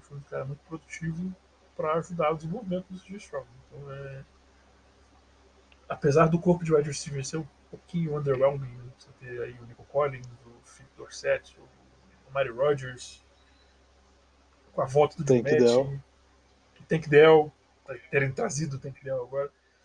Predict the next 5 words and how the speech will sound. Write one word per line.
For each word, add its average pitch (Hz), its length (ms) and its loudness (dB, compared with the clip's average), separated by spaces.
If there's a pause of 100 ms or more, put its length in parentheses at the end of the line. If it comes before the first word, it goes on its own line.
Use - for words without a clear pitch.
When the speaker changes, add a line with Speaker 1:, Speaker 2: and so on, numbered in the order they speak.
(720)
Speaker 1:
Então, 139 280 -16 (220)
é, 147 580 -10 (880)
vai 165 140 -6
ser 170 140 -6
provavelmente 147 640 -8